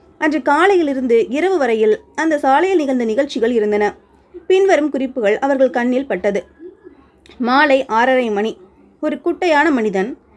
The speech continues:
தன் மேல் வேஷ்டியில் எதையோ மறைத்தபடி வந்தான். அரண்மனையிலிருந்து வந்திருக்கலாம். எதிரே உள்ள சாக்கடைக்கு அருகில் உட்கார்ந்தான். உடனே டபீர் என்ற சத்தம் கேட்டது. அடுத்த நிமிஷம் அவன் எழுந்து போய்விட்டான். இதை வாசித்தவுடன்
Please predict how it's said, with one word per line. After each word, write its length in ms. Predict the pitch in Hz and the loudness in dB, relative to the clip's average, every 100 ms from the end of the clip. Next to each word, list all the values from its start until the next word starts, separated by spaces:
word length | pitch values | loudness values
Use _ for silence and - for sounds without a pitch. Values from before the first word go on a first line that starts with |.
| _ _ _ | _ _ _
தன் 160 | 330 277 | 0 2
மேல் 240 | 262 330 | 2 2
வேஷ்டியில் 480 | 320 285 - 247 214 208 | 2 -2 -2 0 2 2
எதையோ 320 | 226 233 277 | 0 0 0
மறைத்தபடி 600 | 262 233 302 311 240 226 | 0 0 0 -2 0 0
வந்தான். 360 | 196 190 190 - - - - - - | 0 0 -2 -4 -14 -20 -20 -20 -2
அரண்மனையிலிருந்து 720 | 254 381 381 320 262 240 285 | 2 4 2 2 0 0 -2
வந்திருக்கலாம். 600 | 240 226 220 226 208 208 - - - - | -2 -2 0 0 0 -2 -10 -20 -20 0
எதிரே 340 | 247 247 359 | 2 2 2
உள்ள 180 | 381 302 | 2 2
சாக்கடைக்கு 540 | 262 262 285 311 285 226 | 0 0 0 -2 -2 0
அருகில் 340 | 196 226 277 | -2 -2 -4
உட்கார்ந்தான். 520 | 196 277 254 233 202 - _ _ _ _ _ | -2 -2 0 0 -2 -4 _ _ _ _ _
உடனே 340 | - 277 240 226 | -2 0 0 -2
டபீர் 460 | 190 240 247 320 392 | 0 2 4 4 2
என்ற 200 | 302 226 | 0 -4
சத்தம் 360 | 233 214 269 269 | -8 -8 -6 -4
கேட்டது. 360 | 214 190 208 196 - _ _ _ _ - | -4 -4 -4 -6 -12 _ _ _ _ -10
அடுத்த 360 | - 262 - - | 0 2 2 0
நிமிஷம் 480 | 247 254 339 240 208 - | 0 0 0 -2 -4 -2
அவன் 200 | 339 349 | 2 2
எழுந்து 280 | 277 269 | 4 2
போய்விட்டான். 520 | 247 214 202 185 196 - - 180 - 180 - - _ _ - - - - - | 2 0 0 -2 -2 -4 -12 -20 -20 -20 -20 -20 _ _ -20 -20 -20 -16 -2
இதை 220 | 311 311 | 0 0
வாசித்தவுடன் 800 | 233 247 427 370 302 226 202 202 | 0 2 2 2 0 0 0 -2